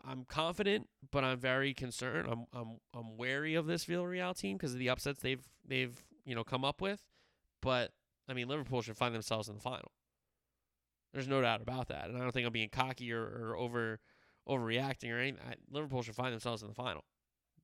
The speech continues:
Find it, get it done over a hundred eighty minutes against a team that is certainly deserving of being there,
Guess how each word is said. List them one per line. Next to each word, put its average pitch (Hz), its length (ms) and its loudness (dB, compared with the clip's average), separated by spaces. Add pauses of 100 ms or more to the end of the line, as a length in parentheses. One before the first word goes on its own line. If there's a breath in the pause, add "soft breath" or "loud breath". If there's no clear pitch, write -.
(140)
Find 127 260 4
it, - 120 -10 (520)
get 143 120 6
it 127 100 0
done 131 300 -4 (260)
over 110 380 0
a 104 40 2
hundred 110 240 0
eighty 107 160 0
minutes - 360 -8 (800)
against 120 240 -6
a - 20 -10
team 131 280 0
that 120 200 4 (320 soft breath)
is 127 140 -4
certainly 160 360 4
deserving 151 400 2
of 151 80 2
being 151 220 0
there, 69 240 -8